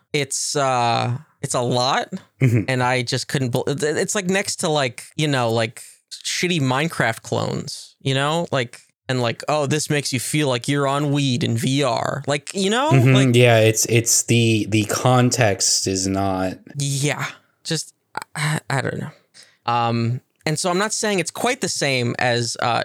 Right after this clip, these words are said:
Speaker 1: trying to sell baby clothes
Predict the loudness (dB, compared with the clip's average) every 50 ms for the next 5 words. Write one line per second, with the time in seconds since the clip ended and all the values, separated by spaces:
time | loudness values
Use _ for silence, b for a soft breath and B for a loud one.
0 | -4 -4 -2 -2 0 0 0 -2 -2 -2 -4 -4 -2 -2 -2 0 0 2 2 0
1 | 0 -2 -4 -8 b b b b b b -12 -4 -2 0 0 2 2 0 0 -2
2 | -2 -2 0 0 2 0 0 0 -2